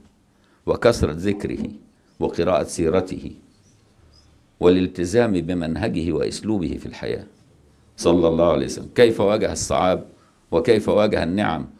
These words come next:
وكيف واجه المحن صلى الله عليه وسلم. فكل محنة كانت تقربه إلى مولاه،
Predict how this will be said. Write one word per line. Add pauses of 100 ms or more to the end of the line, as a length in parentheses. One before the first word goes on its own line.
(180)
وكيف
واجه
المحن (400)
صلى
الله
عليه
وسلم. (600)
فكل
محنة
كانت
تقربه
إلى
مولاه،